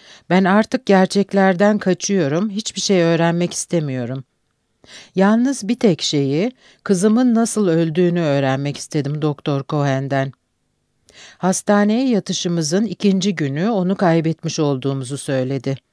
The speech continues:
Hastalığı bebeğime geçirdiğim için duyduğum vicdan azabı tedavi edilebilecek gibi değildi. Doktorum beni, düşüncemin yanlışlığına ne kadar ikna etmeye çalışsa da,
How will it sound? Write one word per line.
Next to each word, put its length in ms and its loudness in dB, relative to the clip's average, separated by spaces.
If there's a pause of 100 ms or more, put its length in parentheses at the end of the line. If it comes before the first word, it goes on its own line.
(720)
Hastalığı 720 4
bebeğime 440 4
geçirdiğim 640 0
için 400 -4
duyduğum 500 2
vicdan 360 2
azabı 680 -2 (300)
tedavi 600 2
edilebilecek 760 0
gibi 260 -2
değildi. 540 -2 (880)
Doktorum 640 2
beni, 500 2
düşüncemin 640 0
yanlışlığına 800 0
ne 140 0
kadar 280 2
ikna 400 -2
etmeye 380 -2
çalışsa 640 -2
da, 240 -2